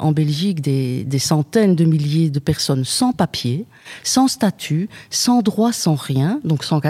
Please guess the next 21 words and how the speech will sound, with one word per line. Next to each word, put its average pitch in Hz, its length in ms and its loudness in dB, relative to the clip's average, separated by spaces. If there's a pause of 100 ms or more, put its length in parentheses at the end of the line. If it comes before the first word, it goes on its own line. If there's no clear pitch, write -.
sans 151 260 0
accès, 147 480 0
euh, 135 80 -6 (480)
à 143 80 -2
la 151 80 0
santé, 160 540 2
à 160 40 4
aucun 160 200 2
revenu 151 400 2
de 143 80 4
remplacement, 139 560 0
puisqu'ils 170 240 -4
n'ont 143 100 2
même 143 160 2
pas 139 140 -2
accès 131 200 -4
à 135 60 0
des 143 80 0
revenus 127 320 -2
tout - 80 -10
court. 254 400 -16